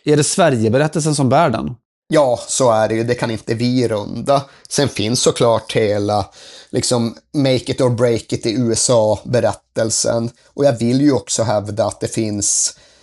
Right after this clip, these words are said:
Speaker 2: liksom, världen post kalla kriget-berättelsen. Men där går det ju att argumentera för att den tillhör V M nittonhundranittio.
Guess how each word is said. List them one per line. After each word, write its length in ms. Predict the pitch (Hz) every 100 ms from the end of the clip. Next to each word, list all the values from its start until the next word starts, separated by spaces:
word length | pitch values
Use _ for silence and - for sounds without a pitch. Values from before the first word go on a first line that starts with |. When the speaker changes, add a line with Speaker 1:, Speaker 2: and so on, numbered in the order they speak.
| _
Speaker 2:
liksom, 560 | 139 135 - 120 110 -
världen 680 | 135 117 120 113 113 107 107
post 580 | 98 120 - - - -
kalla 240 | - 107
kriget-berättelsen. 1600 | 110 127 110 104 107 - 117 131 - _ _ 110 113 - 113 127 - -
Men 220 | 120 113
där 180 | 117 131
går 240 | 123 135
det 60 | 131
ju 100 | 120
att 120 | 110
argumentera 600 | 113 110 101 113 104 107
för 120 | -
att 120 | 104
den 240 | 110 113 113
tillhör 760 | 127 110 104 101 107 101 101 -
V 180 | 127 107
M 140 | 107
nittonhundranittio. 680 | 98 - 113 107 117 151